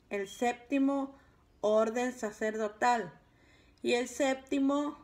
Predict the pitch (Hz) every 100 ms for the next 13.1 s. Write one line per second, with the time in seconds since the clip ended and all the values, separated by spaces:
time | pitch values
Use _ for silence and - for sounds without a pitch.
0 | - 208 196 190 202 190 190 185 175 160
1 | 151 143 - _ _ _ _ _ _ _
2 | _ _ _ _ _ _ _ _ 202 220
3 | 220 233 226 220 233 247 269 269 302 302
4 | 262 220 196 196 196 208 233 233 220 196
5 | 196 220 - - 156 165 180 196 262 294
6 | 254 - - _ _ - - - - -
7 | - _ _ 233 240 - 262 262 254 269
8 | 277 294 277 240 214 208 214 226 254 -
9 | 269 247 226 214 233 - 262 254 247 -
10 | 190 185 190 202 220 220 - 269 269 214
11 | 170 - - - - - - - - -
12 | 214 233 240 254 247 269 277 277 294 302
13 | 302